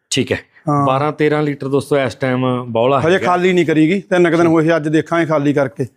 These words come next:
Speaker 1: ਠੀਕ ਹੈ, ਓਕੇ। ਸੋ ਇੰਨਾ ਦੁੱਧ ਬਾਰਾਂ ਤੇਰਾਂ ਲੀਟਰ ਖੈਰ ਹੋਊਗਾ ਵੀ।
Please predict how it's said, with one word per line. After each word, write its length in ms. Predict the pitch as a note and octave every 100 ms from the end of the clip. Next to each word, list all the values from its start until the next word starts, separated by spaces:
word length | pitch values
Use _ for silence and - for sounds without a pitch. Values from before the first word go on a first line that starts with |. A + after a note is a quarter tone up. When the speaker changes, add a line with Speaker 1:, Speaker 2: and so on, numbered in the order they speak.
| _
Speaker 1:
ਠੀਕ 240 | - C3 G2
ਹੈ, 80 | - A#2
ਓਕੇ। 220 | - G#2 - - - _ _
ਸੋ 580 | - B2 A#2 A#2 A#2 G2
ਇੰਨਾ 280 | C#3+ B2+ C3
ਦੁੱਧ 320 | B2 B2 B2+ A2+ -
ਬਾਰਾਂ 260 | B2 B2 B2+
ਤੇਰਾਂ 260 | A#2+ B2+ B2
ਲੀਟਰ 300 | A#2 - A#2+
ਖੈਰ 240 | B2 A2 - _ _ _
ਹੋਊਗਾ 320 | B2 B2 B2+
ਵੀ। 140 | C#3